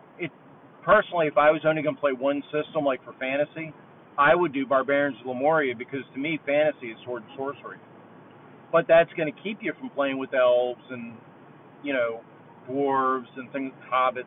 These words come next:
and things like that. So it depends what you want, I guess. If you wanna play high fantasy, I'd play a different game.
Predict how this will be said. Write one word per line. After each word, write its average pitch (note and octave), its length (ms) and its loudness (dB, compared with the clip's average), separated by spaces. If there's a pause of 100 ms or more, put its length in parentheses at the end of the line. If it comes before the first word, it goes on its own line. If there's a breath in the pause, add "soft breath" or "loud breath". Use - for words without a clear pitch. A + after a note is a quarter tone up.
and A#2 100 -18
things B2+ 220 -12
like A#2 160 -6
that. C#3+ 280 2 (800)
So F3 120 -2
it E3 80 -8
depends E3 340 -4
what C#3+ 140 -4
you C3+ 100 -6
want, G3 220 4
I C3 80 0
guess. G#2 320 -6
If B2 100 -12
you D3 80 -2
wanna C#3+ 120 0
play C#3 140 2
high D#3 200 2
fantasy, C3+ 460 -6
I'd C3 120 -2 (140)
play C3 160 -4
a B2+ 40 -6
different D3 300 -12
game. G2 200 -18